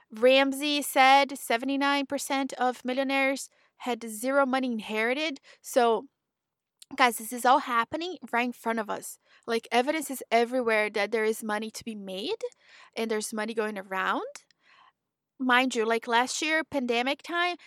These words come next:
that was the most money that my husband and I have ever made. You guys, like,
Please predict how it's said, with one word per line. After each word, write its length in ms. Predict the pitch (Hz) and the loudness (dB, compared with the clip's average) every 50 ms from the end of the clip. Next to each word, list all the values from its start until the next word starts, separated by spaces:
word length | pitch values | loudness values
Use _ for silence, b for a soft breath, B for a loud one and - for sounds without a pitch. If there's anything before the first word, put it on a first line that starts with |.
| B B B | B B B
that 100 | 247 262 | 2 4
was 160 | 285 277 262 | 4 4 2
the 80 | - 262 | 0 -6
most 420 | 240 240 247 262 277 302 - - | -2 0 4 4 4 2 2 -2
money 260 | 302 277 277 269 277 | -2 -2 -2 -2 -2
that 140 | 254 254 254 | -2 -2 -2
my 100 | 247 240 | -2 -2
husband 280 | 233 240 262 - 269 254 | -4 -4 -8 -6 -6 -6
and 60 | 247 | -6
I 40 | 247 | -6
have 200 | 240 247 226 202 | -6 -6 -6 -4
ever 260 | 180 240 240 262 254 | -4 -2 -2 -2 -4
made. 480 | 240 220 226 247 262 240 - 240 - - _ _ _ - | -4 -4 -6 -4 -4 -6 -6 -8 -12 -20 _ _ _ -10
You 120 | 226 233 | -6 -2
guys, 260 | 240 220 214 214 214 | 0 0 0 0 0
like, 300 | 247 233 220 214 214 _ | -2 0 -2 -2 -4 _